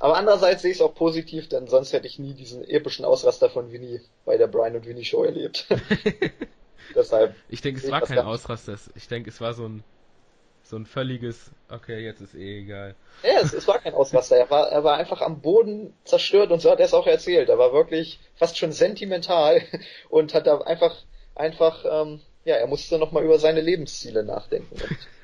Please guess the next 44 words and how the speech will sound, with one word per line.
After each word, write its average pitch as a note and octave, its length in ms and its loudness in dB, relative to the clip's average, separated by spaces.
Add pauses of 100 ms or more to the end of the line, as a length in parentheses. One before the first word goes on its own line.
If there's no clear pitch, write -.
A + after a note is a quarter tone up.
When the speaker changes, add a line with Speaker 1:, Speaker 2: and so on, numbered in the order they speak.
(100)
Speaker 2:
Das, F#3+ 160 -4 (240)
ich B2 140 -6
Speaker 1:
wenn, C3+ 120 6
wenn C3 80 -6
Speaker 2:
muss D#3+ 120 0
Speaker 1:
du, F3 60 -8
Speaker 2:
mir A#2 60 -4
das A#2 140 -8
anhören, G#2+ 360 -8
das G2+ 180 -18
klingt - 260 -18
Speaker 1:
wenn, - 140 0
Speaker 2:
so - 60 -6
Speaker 1:
wenn - 120 2
Speaker 2:
geil. A2 280 -2
Speaker 1:
du - 40 -8
ne, - 60 -10 (140)
wenn E3 100 2
du E3+ 60 -4
eine D#3+ 160 0
W D#3 120 0
W D#3+ 100 -2 (120)
E F#4 60 4
Show A3 340 4
guckst - 400 -8
und D#3+ 160 -2
nach E3+ 180 0
einem E3 140 -6
Match F3+ 260 -2
dann D#3 140 2
so E3+ 160 0
niedergeschlagen D3+ 640 0
bist, E3+ 220 -4
dass - 100 0
du D3+ 80 -8
dein, D3 300 -2
deine D3 160 0
ganze - 260 0
Lebensvorstellung E3 920 0
noch D#3+ 140 -4
mal D3+ 140 -2
überdenken D3 420 0
musst, E3+ 280 -2
dann C#3+ 260 -2